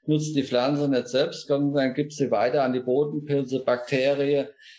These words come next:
und wird über die Rhizosphäre einfach ans Bodenleben weitergegeben. Und wenn wir diese Symbiose stärken,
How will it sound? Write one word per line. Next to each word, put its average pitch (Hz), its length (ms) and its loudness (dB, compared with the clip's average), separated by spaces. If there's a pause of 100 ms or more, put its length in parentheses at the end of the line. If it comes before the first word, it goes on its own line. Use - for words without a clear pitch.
(480)
und 127 220 0
wird 151 180 0
über 151 220 0
die 147 100 0
Rhizosphäre 143 880 0
einfach 135 500 -2
ans 127 220 -4
Bodenleben 127 560 2
weitergegeben. 113 840 0
Und 113 140 0
wenn 123 120 2
wir 135 120 2
diese 170 460 0
Symbiose 147 840 0
stärken, 123 800 -2